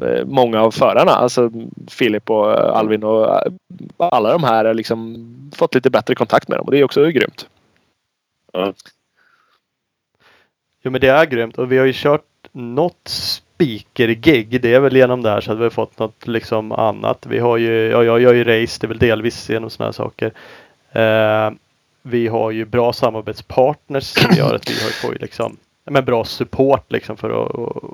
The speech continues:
Speaker 3: hålla
Speaker 2: Mm.
Speaker 3: på med, med hobbyn, eh, själv.
Speaker 1: Exakt, det är lite mera
Speaker 2: Mm.
Speaker 1: möjlighet att göra,
Speaker 2: Mm.
Speaker 1: göra såna saker. Plus att vi har ju fått, eh,
Speaker 2: Mm.
Speaker 1: ja, men vi har, vi har väl bytt åt oss, eh,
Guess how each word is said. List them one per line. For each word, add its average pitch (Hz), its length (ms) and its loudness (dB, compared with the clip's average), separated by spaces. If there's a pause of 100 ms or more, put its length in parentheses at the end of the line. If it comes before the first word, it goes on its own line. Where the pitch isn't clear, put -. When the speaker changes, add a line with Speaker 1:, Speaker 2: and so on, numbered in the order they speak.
Speaker 3:
hålla 131 120 0
Speaker 2:
Mm. 117 120 2
Speaker 3:
på 113 200 -2
med, 110 320 -8
med 123 100 0
hobbyn, 117 460 -4 (400)
eh, 120 60 -18
själv. - 240 -2
Speaker 1:
Exakt, - 420 0
det 143 60 0
är 131 40 2
lite 131 260 2
mera 123 280 0
Speaker 2:
Mm. 120 60 0
Speaker 1:
möjlighet 117 380 -2
att 117 60 0
göra, 117 240 4
Speaker 2:
Mm. 101 240 -4
Speaker 1:
göra 127 240 0
såna 120 220 -4
saker. 123 260 0
Plus 143 280 0
att 131 80 4
vi 123 80 4
har 120 120 4
ju 117 80 2
fått, - 300 -8
eh, 120 80 2
Speaker 2:
Mm. 110 160 2 (260)
Speaker 1:
ja, 135 200 0
men 120 140 -4
vi 120 100 0
har, 107 260 0 (500)
vi - 120 -16
har 127 120 -4
väl 120 100 2
bytt 120 280 -2
åt 139 280 2
oss, - 340 -2
eh, 117 480 -2